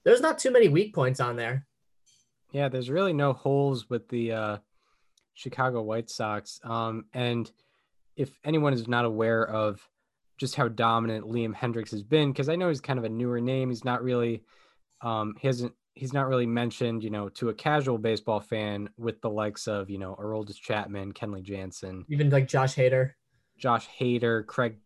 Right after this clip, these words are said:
Speaker 2: you know, I guess Craig Kimbrell, not now, but at some point.
Speaker 1: Yeah.
Speaker 2: Uh, Hendricks came around as, you know, he was kind of a, a man reliever for the first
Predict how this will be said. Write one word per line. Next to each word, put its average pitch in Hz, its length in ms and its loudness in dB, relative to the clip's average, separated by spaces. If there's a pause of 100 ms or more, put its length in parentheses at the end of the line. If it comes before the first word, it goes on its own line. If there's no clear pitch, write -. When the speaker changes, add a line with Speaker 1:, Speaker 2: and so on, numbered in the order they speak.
Speaker 2:
you 127 100 -6
know, 107 100 -4
I 104 80 -6
guess 104 180 -8
Craig 98 300 -8
Kimbrell, 98 340 -8
not 95 200 -10
now, 95 300 -8
but 90 260 -12 (560)
at 107 100 -10
some 110 280 -4
point. 104 400 -6 (300)
Speaker 1:
Yeah. 135 200 -12
Speaker 2:
Uh, 107 380 -2 (440)
Hendricks 180 420 0
came 160 260 0
around 147 580 2 (320)
as, 127 320 -2 (160)
you 123 100 -6
know, 107 300 -2 (420)
he 190 120 -4
was 202 80 -2
kind 220 200 2
of 160 80 0
a, 127 220 4 (240)
a 110 140 -4
man 127 420 2
reliever 123 600 2
for 107 580 -4
the 110 60 -8
first - 580 -4